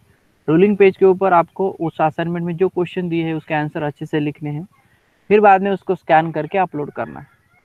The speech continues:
और जो ruling page पे आपने जो assignments लिखी है, उसको punch करके एक file में आपको, अ, जमा कर देना है।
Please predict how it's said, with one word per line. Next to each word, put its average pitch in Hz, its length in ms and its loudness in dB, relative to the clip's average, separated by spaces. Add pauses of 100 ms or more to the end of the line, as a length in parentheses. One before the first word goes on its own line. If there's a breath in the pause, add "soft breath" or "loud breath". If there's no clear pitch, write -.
(1080 soft breath)
और 185 180 2
जो 226 340 0
ruling 180 320 2
page 214 200 -2
पे 220 80 2
आपने 202 280 -2
जो 202 80 0
assignments 185 480 -2
लिखी 175 280 -6
है, 156 220 -4 (180)
उसको 180 320 -6
punch 185 300 -4
करके 180 420 -6
एक 175 80 -10 (140)
file 160 260 2
में 175 100 -4
आपको, 170 540 -2 (1300)
अ, 143 280 -2
जमा 143 280 0
कर 135 180 -6
देना 123 240 -8
है। 156 160 -16